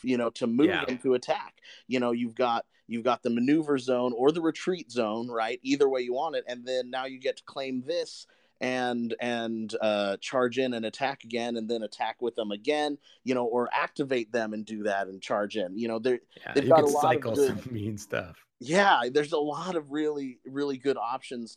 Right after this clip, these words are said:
Speaker 1: to, to keep them from getting bogged down. But, uh, again, you gotta keep 'em from getting bogged down.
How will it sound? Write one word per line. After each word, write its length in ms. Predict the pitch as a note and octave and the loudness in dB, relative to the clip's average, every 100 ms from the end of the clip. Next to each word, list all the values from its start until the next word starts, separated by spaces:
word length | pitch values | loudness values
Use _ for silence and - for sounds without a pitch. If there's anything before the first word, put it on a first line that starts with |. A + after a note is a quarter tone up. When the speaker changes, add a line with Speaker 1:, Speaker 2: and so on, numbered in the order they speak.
| - | -8
Speaker 1:
to, 240 | A#2 A2 - _ _ - | -6 -6 -10 _ _ -12
to 160 | - B2 | -8 -8
keep 400 | - E3+ G3 C3 | -6 -6 -6 2
them 280 | C3 A#2 A2 | 2 4 0
from 240 | B2 A#2 | -2 0
getting 380 | G#2+ A#2+ A2 G#2+ | 4 4 4 0
bogged 280 | A2+ G2 G2+ | 0 0 -2
down. 400 | F#2+ D#2 D2+ - _ _ _ | -6 -8 -14 -20 _ _ _
But, 360 | G2+ G#2+ G#2 F#2+ _ E2+ | -2 0 0 -2 _ -6
uh, 40 | |
again, 400 | F2+ G2+ A#2+ G#2 | -4 -4 -4 -4
you 80 | F#2+ | -4
gotta 200 | G2+ F#2 - | -4 -4 -6
keep 320 | - C3+ - | -4 -2 -2
'em 160 | F#2 E2+ | -4 -6
from 180 | G#2+ F#2 | -12 -2
getting 320 | G2 F2+ F2+ | -2 -2 -2
bogged 300 | F2+ E2 D#2+ | -2 -2 -2
down. 360 | G2+ E2 C2+ | -4 -4 -10